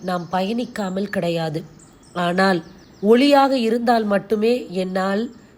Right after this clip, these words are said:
நேர்த்தியாக செல்ல முடியும், தவறில்லாமல் போக முடியும், அல்லது என் பாதை தவறிவிடும். இருள் எனக்கு எந்த விதத்திலும்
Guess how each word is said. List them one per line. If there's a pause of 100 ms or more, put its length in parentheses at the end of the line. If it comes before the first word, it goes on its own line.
நேர்த்தியாக
செல்ல
முடியும், (680)
தவறில்லாமல்
போக
முடியும்,
அல்லது
என்
பாதை
தவறிவிடும். (580)
இருள்
எனக்கு
எந்த
விதத்திலும்